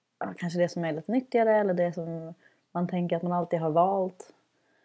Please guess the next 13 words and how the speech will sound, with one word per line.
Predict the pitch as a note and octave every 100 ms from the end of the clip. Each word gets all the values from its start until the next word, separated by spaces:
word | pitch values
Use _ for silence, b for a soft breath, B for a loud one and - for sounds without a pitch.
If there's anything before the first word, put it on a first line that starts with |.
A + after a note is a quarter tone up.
| b b b b b _ _ _ _ _ B B B B
och | G3 F#3
glömmer | F#3+ F#3 F3
att, | E3+
liksom, | E3+ F3
känna | - F3 F3
in, | F#3+ E3+
så | D3+
här, | D3
vad | E3 D#3+
vill | D#3+
jag | E3 D#3
faktiskt | - D#3 _ D3 -
ha? | C4+ -